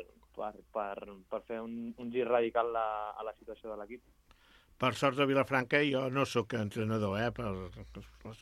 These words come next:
Speaker 2: coses, eh, s-, s-, s-, les veig des del punt de vista pr-, pràcticament de, d'aficionat i d'haver vist, eh, molts partits, no? Però els, eh, el sistema,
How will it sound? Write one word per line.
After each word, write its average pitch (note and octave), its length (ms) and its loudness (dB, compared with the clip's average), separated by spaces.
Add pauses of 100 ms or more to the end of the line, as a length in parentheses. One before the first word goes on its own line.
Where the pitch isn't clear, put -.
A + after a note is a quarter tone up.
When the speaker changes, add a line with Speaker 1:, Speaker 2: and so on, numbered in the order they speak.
Speaker 2:
coses, B2 400 0 (480)
eh, A2+ 800 2
s-, - 260 -12
s-, - 260 -12
s-, - 260 -8 (560)
les A2+ 260 2
veig C3+ 320 6
des B2+ 260 8
del B2+ 160 8
punt C3 240 6
de C3+ 100 8
vista C#3+ 440 6
pr-, - 240 -8
pràcticament A#2+ 680 4
de, B2+ 140 8 (380)
d'aficionat D3 800 6
i B2+ 80 0
d'haver B2 460 6
vist, A#2+ 340 4
eh, A2+ 160 6
molts A2+ 560 6
partits, A2+ 560 4
no? C3+ 80 6 (380)
Però C3+ 260 8 (640)
els, B2+ 800 6 (140)
eh, C3 500 8
el - 180 4
sistema, E3+ 540 6